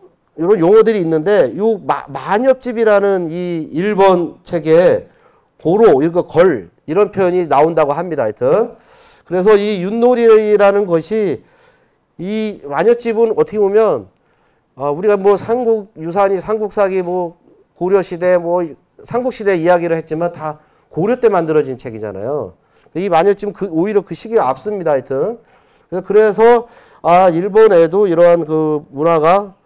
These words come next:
어, 우리의 윷놀이 문화가 전달이 됐을 것이다 라고 이렇게 주장을 하는 겁니다. 그러-, 그래서 아까 유판 처음 얘기했지만 북극성과 이십팔 수를 형상화한 거예요.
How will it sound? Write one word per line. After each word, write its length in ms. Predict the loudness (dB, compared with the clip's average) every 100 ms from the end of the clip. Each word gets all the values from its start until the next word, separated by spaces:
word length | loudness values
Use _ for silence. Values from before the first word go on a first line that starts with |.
| _ _ _
어, 440 | -6 -4 -2 -4 -4
우리의 420 | 0 2 2 0 _
윷놀이 340 | -10 -4 -2 -2
문화가 300 | -2 -2 -2
전달이 420 | -4 -4 -2 -4
됐을 300 | -10 -10 -8
것이다 640 | 0 0 0 2 4 4 2
라고 160 | -4
이렇게 140 | -4 -10
주장을 320 | -8 -4 -4
하는 160 | -6 -8
겁니다. 420 | -8 -10 -20 -20 _ _ _ _ _ _ _ _ _ _ _ _ _ _ _
그러-, 200 | 0 0 0
그래서 240 | -4 0
아까 280 | 2 0 -2
유판 320 | -6 -2 -4
처음 280 | 0 0 2
얘기했지만 600 | 2 0 -4 -2 -2 -4
북극성과 680 | -12 -14 -12 -4 -2 0 0
이십팔 440 | -2 -10 -6 -6
수를 280 | -6 -8 -6
형상화한 460 | -8 -6 -6 -6
거예요. 260 | -6 -6 -8